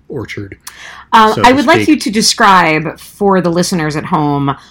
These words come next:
Speaker 2: what I chose to be as the topping to the tree this year. I, I've done different toppings in different years. Uh, one year it was, oh, what was it? It was my Annabelle mask.
Speaker 1: Mm-hmm.
Speaker 2: Um,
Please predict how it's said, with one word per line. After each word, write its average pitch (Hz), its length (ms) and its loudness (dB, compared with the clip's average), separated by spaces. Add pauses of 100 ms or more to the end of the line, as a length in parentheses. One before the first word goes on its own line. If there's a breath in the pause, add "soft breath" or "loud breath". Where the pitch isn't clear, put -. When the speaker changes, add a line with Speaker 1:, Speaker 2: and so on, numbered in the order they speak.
(140 loud breath)
Speaker 2:
what 185 280 2
I 180 180 2
chose 180 400 0
to 196 100 -6
be 175 200 2
as 151 100 -2
the 165 140 -6
topping 127 600 -2
to 160 120 -10
the 143 100 -8
tree 117 220 -8
this 117 200 -10
year. 113 120 -6
I, 175 180 0
I've 214 160 4
done 294 200 2
different 175 300 -2
toppings 123 300 -2
in 139 80 -6
different 135 240 -8
years. 117 300 -6
Uh, 147 260 2
one 175 180 2
year 170 180 2
it 147 80 -2
was, 143 360 -6 (480 soft breath)
oh, 175 160 0
what 151 120 -2
was 143 120 -4
it? 147 60 -4
It - 20 -6
was 135 100 -6
my 127 120 -6
Annabelle 220 440 2
mask. 196 800 0
Speaker 1:
Mm-hmm. 151 720 2
Speaker 2:
Um, 156 60 -6